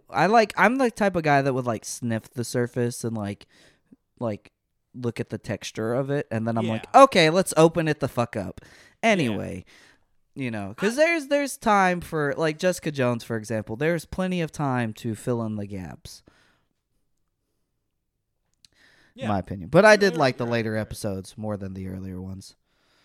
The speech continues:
Speaker 2: I do get what you're saying.
Speaker 1: Formula.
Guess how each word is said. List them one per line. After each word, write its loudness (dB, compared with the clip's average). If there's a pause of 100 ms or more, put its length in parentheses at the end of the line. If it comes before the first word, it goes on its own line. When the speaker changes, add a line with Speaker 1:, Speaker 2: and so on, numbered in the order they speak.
(220)
Speaker 2:
I -20 (100)
do -18
get -18
what -20
you're -20
saying. -20 (1200)
Speaker 1:
Formula. -6